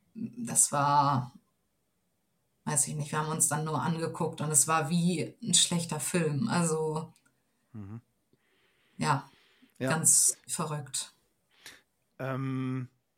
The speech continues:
Speaker 2: i-, ich weiß ja, dass, dass die Ärzte auch, also aus eigener Erfahrung weiß ich, dass, ähm, ich sag's, äh, wenn's bei euch anders war, dass die Ärzte auch nicht, äh, sagen, ähm, sie haben noch so und so lange. Ähm,
Speaker 1: Mhm.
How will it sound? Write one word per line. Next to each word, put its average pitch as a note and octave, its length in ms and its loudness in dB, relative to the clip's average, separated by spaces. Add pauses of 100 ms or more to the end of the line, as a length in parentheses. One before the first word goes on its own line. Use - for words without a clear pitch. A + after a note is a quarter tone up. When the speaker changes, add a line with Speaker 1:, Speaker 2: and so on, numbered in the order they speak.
Speaker 2:
i-, C#3+ 60 -2
ich C#3+ 260 -6
weiß D3 280 4
ja, D#3 100 4
dass, C#3 260 0
dass C3 240 -4
die C3 140 -6
Ärzte C3+ 680 -2
auch, B2+ 420 -4
also A#2 240 -6
aus A#2 220 -10
eigener C#3+ 260 -2
Erfahrung C3 480 -2
weiß A#2 220 -4
ich, A#2+ 100 -8
dass, - 500 -8
ähm, A#2 400 -8
ich - 160 -18 (420)
sag's, A#2+ 540 -10
äh, A#2+ 180 -8
wenn's A#2 200 -6
bei - 120 -12
euch C3 180 -6
anders C#3 300 -4
war, B2 180 2 (280)
dass B2+ 160 -4
die C#3+ 80 -4
Ärzte C3+ 340 -2
auch B2+ 160 -2
nicht, C3 340 -6
äh, A#2+ 140 0
sagen, A#2+ 600 -2
ähm, A#2 440 -4
sie A#2 180 -4
haben A#2 180 -2
noch G#2+ 160 -4
so A2 160 -8
und G2+ 100 -8
so G2+ 100 -10
lange. F#2+ 280 -14 (600)
Ähm, A#2 540 2
Speaker 1:
Mhm. - 60 -18